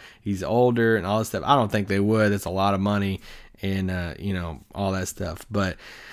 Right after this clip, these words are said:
I would just say there's, there's a lot of different teams right now that could be making their, uh, their calls to Dallas, and I wouldn't just put it on these two. These two have obvious connections,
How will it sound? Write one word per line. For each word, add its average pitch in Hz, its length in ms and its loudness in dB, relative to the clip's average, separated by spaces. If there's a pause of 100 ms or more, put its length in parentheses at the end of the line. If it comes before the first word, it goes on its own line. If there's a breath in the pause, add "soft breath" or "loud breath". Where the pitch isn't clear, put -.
(460 loud breath)
I 151 100 10
would 185 80 12
just 180 160 6
say 156 140 8
there's, 135 280 6
there's 147 200 2
a 127 80 2
lot 131 240 8
of 143 80 6
different 135 340 2
teams 113 320 2
right 104 200 4
now 98 240 0
that - 320 -4
could 110 180 2
be 110 80 2
making 104 420 0
their, 95 320 -2
uh, 98 240 -2
their 104 200 -2
calls 95 460 -2
to 98 120 -4
Dallas, 92 500 -4
and 90 220 -6 (140)
I 113 80 0
wouldn't 123 400 2
just 120 180 -4
put 120 200 2
it 113 120 4
on 107 200 0
these 113 220 2
two. 120 380 4 (220 loud breath)
These 131 180 4
two 151 300 8
have 117 480 6
obvious 113 520 4
connections, 101 920 -2